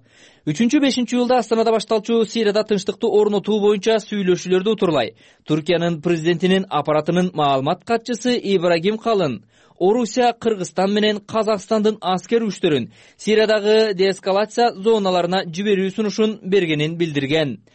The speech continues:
Калын маселе Астанада өтчү сүйлөшүүдө талкуунаарын кошумчалаган. Ага удаа эле Орусиянын мамлекеттик думасынын коргоо иштери боюнча комитетинин төрагасы Владимир Шаманов:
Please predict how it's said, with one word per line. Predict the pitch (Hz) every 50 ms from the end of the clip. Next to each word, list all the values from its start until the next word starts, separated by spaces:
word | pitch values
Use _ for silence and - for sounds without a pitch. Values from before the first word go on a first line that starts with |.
| _ _ _ _ _ -
Калын | - 156 160 165 170 175 175 156
маселе | 160 160 156 - 180 180 180 180
Астанада | - - 151 156 147 180 180 185 180 226 233
өтчү | 214 208 214 - 226 220
сүйлөшүүдө | - - 240 226 208 190 185 - 175 160 170 175 180
талкуунаарын | - 220 208 202 - - 156 147 135 131 131 139 143 147 147 - _ -
кошумчалаган. | - 208 180 - 143 127 - 127 123 127 135 139 135 131 120 110 110 _ _ _ _ _ _ _ -
Ага | - 139 147 185 196 196 190
удаа | - 165 151 147 160 180 202 208 196
эле | 165 143 117 - - -
Орусиянын | 135 151 175 196 196 190 208 202 196 202 196 190
мамлекеттик | 165 170 175 180 190 180 196 185 190 - 160 143
думасынын | 147 185 208 214 220 202 220 220 226 226 214 220
коргоо | - - 202 196 180 170 185 202 214
иштери | 202 - 240 226 233
боюнча | 226 226 226 - 240
комитетинин | 226 - 214 190 180 - 180 180 196 190 196 196 190
төрагасы | - 196 196 196 185 196 185 - - 202 202 202 143
Владимир | 165 175 175 175 165 190 196 196 214 208 -
Шаманов: | - 190 175 185 214 208 180 143 127